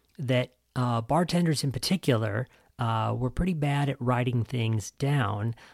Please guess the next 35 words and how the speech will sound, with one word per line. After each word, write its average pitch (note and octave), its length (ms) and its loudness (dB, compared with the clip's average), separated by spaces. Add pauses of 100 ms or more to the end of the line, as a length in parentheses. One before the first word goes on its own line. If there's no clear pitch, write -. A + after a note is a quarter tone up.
(200)
Or, C3 500 6 (120)
uh, A#2 320 0
if C3+ 220 -2
you A2+ 200 -2
will G#2+ 400 -4
follow G#2+ 560 -4
where A2+ 200 -2
I'm G2+ 180 -4
headed, B2 400 0
uh, A#2 220 0 (260)
a D3 40 -8
lot D3+ 100 -2
of F3 80 -6
times E3+ 240 0
people D#3 200 -4
don't D3 200 0
remember, C3 840 0 (180)
uh, A2+ 180 0
what A2 200 0
happened, A#2 520 -2
uh, A#2 200 -4
because A#2 380 -6
they A2+ 160 -2
were, A2 320 0 (480)
uh, A2 240 -4
a C3 60 0
late D3 320 0
night C3 200 2
of A#2+ 140 -4
boozing. A#2+ 540 -4 (920)
But E3 260 -2 (440)
a - 100 -4
couple A3 440 4
of G3 140 0
people B2 580 0